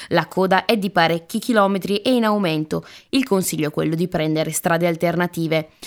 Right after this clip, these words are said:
Ci sono code anche in uscita Brescia Est, per cui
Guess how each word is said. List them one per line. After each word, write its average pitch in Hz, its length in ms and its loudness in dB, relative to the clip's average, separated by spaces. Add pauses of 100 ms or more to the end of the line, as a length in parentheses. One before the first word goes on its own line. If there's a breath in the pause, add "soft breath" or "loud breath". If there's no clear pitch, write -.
(120 loud breath)
Ci - 120 -2
sono 135 240 -2
code 196 420 2
anche 254 300 4
in 247 100 2
uscita 240 340 0
Brescia 208 400 0
Est, 185 240 -2
per 156 240 -10
cui 214 400 0